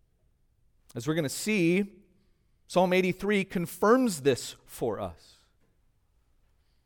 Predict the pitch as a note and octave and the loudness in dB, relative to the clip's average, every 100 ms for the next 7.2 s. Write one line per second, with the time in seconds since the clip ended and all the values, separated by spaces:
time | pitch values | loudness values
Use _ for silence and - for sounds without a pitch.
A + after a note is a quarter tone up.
0 | _ _ _ G#2 - E3 D#3+ D3 - D#3 | _ _ _ -16 2 8 8 8 4 -4
1 | D#3 D3 B2+ G#2+ - - - _ _ D#3+ | -4 0 -2 -2 -10 -20 -20 _ _ 2
2 | E3+ E3+ E3+ - D3+ C3 C3+ - E3+ - | 2 2 0 0 -8 -8 -6 2 2 2
3 | C#3+ C3 A#2 - F#3+ D#3+ B2+ C#3+ D#3 C#3+ | -8 -8 -6 -2 0 0 0 0 2 2
4 | C#3+ C3 D3 C3+ B2 D3+ C3 C3 - - | 0 -2 0 0 2 2 2 0 -8 -20
5 | - _ _ _ _ _ _ - D#3 - | -20 _ _ _ _ _ _ -10 -8 -4
6 | G#3 C4+ C#4+ F#3+ E3+ E3 - F3 E3 E3 | 4 4 4 0 0 0 0 -2 2 2
7 | E3 F3 | 0 -4